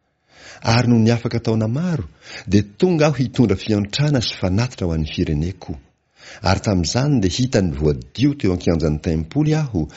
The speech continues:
tsy tamin'ny olona maro, anefa na tamin'ny fitabatabana, fa nisy jiosy sasany avy any Azia, tokony hiseho eo ato anatrehanao ireo mba hiampanga ahy raha tahiny misy izay hiampangany ahy. Na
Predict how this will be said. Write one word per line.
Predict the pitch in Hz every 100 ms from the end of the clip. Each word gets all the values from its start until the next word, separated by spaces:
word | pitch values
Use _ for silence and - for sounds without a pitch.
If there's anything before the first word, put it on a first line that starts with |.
| - -
tsy | - 170 -
tamin'ny | 160 143 131 120
olona | 104 95
maro, | 92 117 156 139 82 - 87
anefa | 95 113 - 76 69 - -
na | 82
tamin'ny | 87 90 85 78
fitabatabana, | - - 85 76 - 69 73 127 120 76 67 - - -
fa | - - - 170 170
nisy | 139 - 76
jiosy | 95 117 -
sasany | 127 117 104
avy | 82 85
any | 85 85
Azia, | 78 113 180 113 - - _ _
tokony | 196 190 123 95
hiseho | 101 - 127 113
eo | 107
ato | 101
anatrehanao | 92 78 98 90 92 131 151
ireo | 135 151
mba | 98 76
hiampanga | - 87 78 - 90 80 73 104
ahy | 127 - - - -
raha | 90 90
tahiny | - 147 165 113
misy | 92 85 101 139 - 78
izay | 76 73
hiampangany | 71 71 67 67 65
ahy. | 67 - - - _ _ _ _ - - -
Na | 87